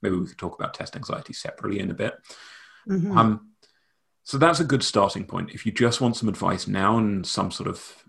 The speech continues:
Speaker 1: a few tips and tricks, that's a good way to start. Then over the next couple of weeks, we have a range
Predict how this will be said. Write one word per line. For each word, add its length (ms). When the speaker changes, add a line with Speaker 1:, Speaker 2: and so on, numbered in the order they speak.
Speaker 1:
a 80
few 300
tips 360
and 380
tricks, 640
that's 180
a 40
good 160
way 120
to 100
start. 540
Then 180
over 160
the 80
next 320
couple 400
of 120
weeks, 360
we 120
have 520
a 80
range 640